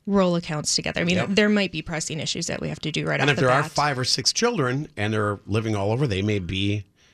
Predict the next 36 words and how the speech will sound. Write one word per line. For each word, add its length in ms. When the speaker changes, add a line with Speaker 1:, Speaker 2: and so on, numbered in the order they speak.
Speaker 2:
uh, 320
making 320
some 220
phone 200
calls, 300
talking 320
to 60
mom. 460
Speaker 1:
Exactly, 680
Speaker 2:
And 140
that 160
kind 160
of 80
Speaker 1:
exactly. 220
Speaker 2:
thing, 80
and 100
saying, 340
"Okay, 480
you 80
know, 120
we, 280
we 120
know 120
we've 140
got 180
some 140
inheritance. 720
You 120
need 160
to 80
take 280
a 40
big, 400
deep 220
breath 400
and 200